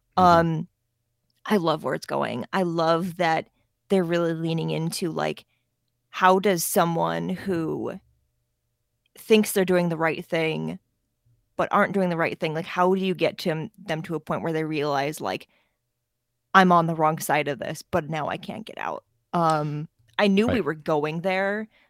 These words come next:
Speaker 2: and I didn't know how long it was gonna take, but, like, we've been building up to that,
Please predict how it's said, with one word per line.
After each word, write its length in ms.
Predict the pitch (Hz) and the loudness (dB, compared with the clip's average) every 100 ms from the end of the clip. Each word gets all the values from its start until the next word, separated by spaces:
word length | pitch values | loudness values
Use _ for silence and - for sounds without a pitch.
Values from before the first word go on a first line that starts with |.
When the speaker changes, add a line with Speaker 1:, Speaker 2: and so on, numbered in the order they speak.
| _ _ _ | _ _ _
Speaker 2:
and 100 | 202 | 0
I 60 | 185 | 0
didn't 140 | 175 | 0
know 120 | 175 | -2
how 140 | 170 156 | 0 0
long 140 | 160 | 0
it 40 | 160 | -2
was 100 | 160 | -4
gonna 140 | 156 | -6
take, 360 | - 165 160 - | -6 -6 -6 -4
but, 80 | 127 | -4
like, 100 | 160 | -4
we've 120 | 156 | -2
been 160 | 170 | -4
building 420 | 151 180 170 165 143 | 0 2 4 2 0
up 240 | 151 - | -4 -4
to 120 | - | -6
that, 340 | 165 139 143 | -6 -4 -4